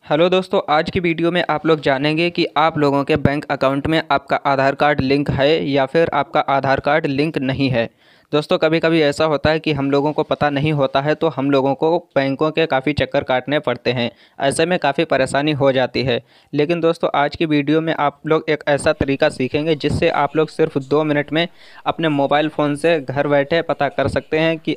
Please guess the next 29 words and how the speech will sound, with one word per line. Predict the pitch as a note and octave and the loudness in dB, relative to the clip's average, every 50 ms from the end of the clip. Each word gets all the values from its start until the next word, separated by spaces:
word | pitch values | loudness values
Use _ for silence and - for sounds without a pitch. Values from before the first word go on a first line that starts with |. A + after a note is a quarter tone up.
| - - | -2 -2
आप | C#3 C#3+ C#3+ - | 0 0 0 0
लोगों | C#3+ C#3 C#3 C#3+ C#3+ | 0 0 0 0 0
के | - D#3 D3+ | 0 -2 -2
बैंक | C3+ C#3 C3+ C3+ C3+ - | 0 0 -2 -2 -2 -4
अकाउंट | C#3 C3 - C3 C#3 D3 C#3 | -4 -2 0 0 0 0 -2
में | D3 E3 E3+ D#3+ - _ _ _ _ _ _ - | -2 -2 -2 -2 -4 _ _ _ _ _ _ -2
आपका | D3+ C#3 - - - D#3 | -2 -2 -2 0 -2 0
आधार | - - C#3 C3+ C3 C#3 C#3 C#3+ | 0 0 0 0 0 0 -2 0
कार्ड | - D3+ D3+ D3 D3 | 0 0 0 0 -2
लिंक | C3 B2+ C#3 D#3 D3 - | -2 -2 -2 -2 -2 -4
है | - C3+ C#3 D#3 E3 E3 | -2 0 2 2 0 0
या | C3+ C#3 C#3 C3 | 0 0 0 0
फिर | - - D#3+ | 0 0 0
नहीं | C#3+ C3+ B2+ C#3 D#3 D#3 | 0 0 -2 0 0 0
है, | E3 E3+ E3 - | 0 0 0 0
और | - D3+ D#3+ D#3+ | 0 0 0 0
अगर | - D#3 D3 D3 D3 | 2 0 0 0 0
लिंक | D3 C3+ C#3 D3 D3 - | 0 -2 -2 -2 -4 -2
हुआ | B2+ C3+ C#3+ C#3+ | -2 0 2 2
है | C#3+ D#3+ E3+ | 2 0 0
तो | E3 - E3+ D#3+ | 0 0 -2 0
कौन | - C3+ C3+ C#3 C#3 | 0 -2 -2 -2 -2
सी | C3+ - E3 | -4 -4 -4
तारीख | - - C3+ C3+ C#3 C#3 B2+ | -2 0 0 0 0 -2 -2
को | - E3 E3 | 0 0 0
लिंक | D3+ C3+ C#3+ D#3 E3 - | 0 0 -2 -2 -4 -8
किया | _ _ - C#3 C#3+ C#3+ C3 | _ _ -2 0 2 2 2
गया | B2+ B2 A#2+ | 2 0 0
है। | B2 B2+ A#2 A2+ | 0 -2 -2 -4